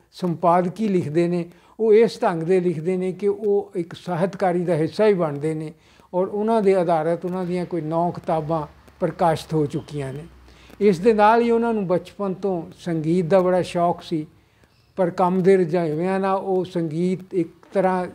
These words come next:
ਛੁਪਿਆ ਹੀ ਰਿਹਾ। ਹੁਣ ਜਦੋਂ ਉਹਨਾਂ ਦੀਆਂ ਬੱਚੀਆਂ ਨੇ ਕੁਛ ਅਖਬਾਰ ਦਾ ਕੰਮ ਸੰਭਾਲਿਆ ਤੇ ਉਹਨਾਂ ਨੇ ਇਸ ਉਮਰ 'ਚ ਆ ਕੇ ਸੰਗੀਤ ਨੂੰ ਮੁੜ ਅਪਣਾਇਆ ਤੇ ਕੁਝ ਹੀ ਸਾਲਾਂ ਵਿੱਚ ਕੋਈ ਸੋਲਾਂ ਕੈਸਟਾਂ ਸਾਡੀ ਝੋਲੀ ਪਾਈਆਂ।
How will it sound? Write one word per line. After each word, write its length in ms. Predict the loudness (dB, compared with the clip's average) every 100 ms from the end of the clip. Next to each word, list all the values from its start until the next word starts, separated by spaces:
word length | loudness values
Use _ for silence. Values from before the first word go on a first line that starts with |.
| -16 -18
ਛੁਪਿਆ 420 | 0 0 6 6
ਹੀ 80 | 6
ਰਿਹਾ। 340 | 6 2 0 -4 -16 _ _ _ -4
ਹੁਣ 180 | -2 2
ਜਦੋਂ 280 | 2 2
ਉਹਨਾਂ 200 | -2 -2
ਦੀਆਂ 220 | -2 -2 0
ਬੱਚੀਆਂ 560 | -2 -2 -6 -6 -4
ਨੇ 180 | -4 -4
ਕੁਛ 360 | -4 -6 -6 -12 _ _ -12
ਅਖਬਾਰ 460 | -8 0 2 2
ਦਾ 160 | 0 -2
ਕੰਮ 240 | -2 -4 -4
ਸੰਭਾਲਿਆ 680 | -4 0 2 2 0 -2 -4 -14 _ _ 2
ਤੇ 60 | 4
ਉਹਨਾਂ 400 | 6 4 4 2
ਨੇ 140 | 2 2 6
ਇਸ 220 | 6 4
ਉਮਰ 260 | -2 -2 -4
'ਚ 120 | -6 -4
ਆ 220 | 0 0
ਕੇ 280 | 0 -4 -6 -10 _ _ -16
ਸੰਗੀਤ 640 | -2 0 2 2 2 2
ਨੂੰ 140 | -2 0
ਮੁੜ 220 | 2 2
ਅਪਣਾਇਆ 560 | 2 -2 0 2 2 2
ਤੇ 140 | -2
ਕੁਝ 240 | -4 -6 -4
ਹੀ 100 | -4
ਸਾਲਾਂ 380 | 0 0 0 -2
ਵਿੱਚ 200 | -4 -4
ਕੋਈ 180 | -6 -6
ਸੋਲਾਂ 640 | -6 0 4 4 2 -2 -10 _ _ _ _ 0
ਕੈਸਟਾਂ 420 | 0 0 -4 -2
ਸਾਡੀ 400 | 0 0 0 -4 -8
ਝੋਲੀ 360 | 0 4 4 2
ਪਾਈਆਂ। 380 | 0 -2 -4